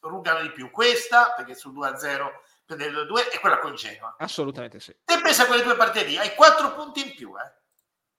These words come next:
Speaker 1: Hai quattro punti in più. Lascia perdere quanti ne levavi a Genova, quanti ne levavi a, ma avevi quattro punti in più.
Speaker 2: Sì, sì, sì. Vero, vero.
Speaker 1: Avevi quattro punti in più, cioè, questa è la, la, la questione.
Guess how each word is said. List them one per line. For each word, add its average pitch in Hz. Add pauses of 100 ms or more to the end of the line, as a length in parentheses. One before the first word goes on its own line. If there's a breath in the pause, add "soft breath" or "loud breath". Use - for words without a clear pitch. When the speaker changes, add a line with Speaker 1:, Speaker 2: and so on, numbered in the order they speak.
(880)
Speaker 1:
Hai -
quattro 349
punti 240
in 185
più. 160 (200 loud breath)
Lascia 254
perdere 320
quanti 214
ne 190
levavi 185
a 180
Genova, 180
quanti 175
ne 165
levavi 165
a, 160 (200 loud breath)
ma 208
avevi 233
quattro 247
punti 202
in 135
più. - (880)
Speaker 2:
Sì, 151
sì, 135
sì. 113 (500)
Vero, 120
vero. 113
Speaker 1:
Avevi 196
quattro 269
punti 196
in 160
più, 214
cioè, 190
questa -
è 170
la, 170
la, 160
la 156
questione. 151